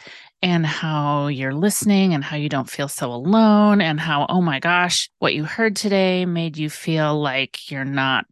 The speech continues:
the only one that feels like that. I'm gonna share a few examples of things that I've heard from people that inspire me to keep going, and I'm glad I've been able to inspire you.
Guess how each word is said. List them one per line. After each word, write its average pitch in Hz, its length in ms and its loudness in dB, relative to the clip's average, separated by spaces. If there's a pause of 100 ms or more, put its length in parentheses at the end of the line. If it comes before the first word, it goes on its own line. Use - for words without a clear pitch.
(120)
the 143 100 0
only 131 200 -2
one 127 240 -4
that - 100 -8 (180)
feels 269 640 4 (120)
like 233 240 2
that. 220 480 4 (280)
I'm 226 100 6
gonna 254 140 8
share 185 260 4
a 151 60 0
few 147 220 0
examples 117 720 -4
of 156 180 -2
things 139 680 0 (100)
that 165 320 2
I've 156 160 2
heard 147 240 -2
from 151 140 -2
people 139 380 -2
that 127 600 0
inspire 160 500 -2
me 151 200 0
to 143 60 -8
keep - 260 -8
going, 127 520 0
and 156 220 0
I'm 156 100 2
glad 156 240 2
I've 147 200 -2
been 156 160 -2
able 160 160 -4
to 160 60 0
inspire 151 420 -2
you. 160 320 0